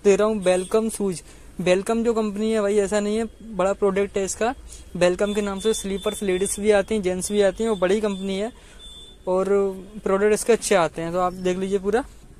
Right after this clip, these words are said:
चार सौ रुपये इसकी एमआरपी है। और तीन बॉक्स है इसमें, तीनों में अलग-अलग डिजाइन है, और मैं तीनों के आपको review दे रहा हूँ।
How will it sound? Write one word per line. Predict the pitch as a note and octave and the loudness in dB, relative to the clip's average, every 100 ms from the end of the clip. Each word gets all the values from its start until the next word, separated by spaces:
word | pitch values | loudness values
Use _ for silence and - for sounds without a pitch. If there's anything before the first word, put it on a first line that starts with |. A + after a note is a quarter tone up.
| - - - - - | -20 -20 -20 -14 0
चार | F#3 F3+ | 4 4
सौ | G#3+ | 2
रुपये | G3+ G#3 | 0 0
इसकी | G3+ A3+ | 0 0
एमआरपी | G3+ F3+ F3+ G#3+ | 0 0 -2 0
है। | G#3 D4 - - - - - | 0 0 -4 -20 -20 -16 -4
और | G3 G3 - - | -2 -2 -6 -6
तीन | A3+ A3 | -4 0
बॉक्स | G#3+ G3+ | 0 2
है | G#3+ | 0
इसमें, | - A#3+ | -2 -6
तीनों | G#3+ G#3+ | -4 -2
में | G#3+ | 0
अलग-अलग | G3+ G#3+ G3 | 0 -2 -4
डिजाइन | F#3+ F#3+ | -4 -6
है, | G3 G#3 | -4 -6
और | G3+ | -6
मैं | G3+ | -6
तीनों | G3+ G3 | -6 -6
के | G3 | -4
आपको | G3+ F#3+ | -4 -2
review | G#3 F#3 F#3+ | -4 -4 -6
दे | F#3+ | -4
रहा | F#3+ | -4
हूँ। | F#3+ | -6